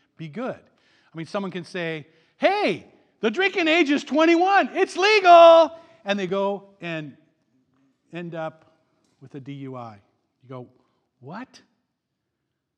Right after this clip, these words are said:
That part's not legal, right?" You know? It, it, it, just because it's legal doesn't mean it's good.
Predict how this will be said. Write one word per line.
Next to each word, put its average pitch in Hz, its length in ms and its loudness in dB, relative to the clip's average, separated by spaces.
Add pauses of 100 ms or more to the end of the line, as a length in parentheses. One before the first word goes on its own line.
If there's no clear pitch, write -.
(400)
That 202 200 -12
part's 233 240 -14
not 147 180 -14
legal, 135 360 -14 (680)
right?" 170 300 -12 (1000)
You 139 60 -20
know? 170 180 -20 (720)
It, - 220 -20
it, - 180 -14 (200)
it, - 420 -20
just 269 340 -10
because 247 440 -8
it's 247 140 -14
legal 180 600 -10 (520)
doesn't 202 400 -2
mean 165 180 -8
it's 190 140 -12
good. 254 420 -8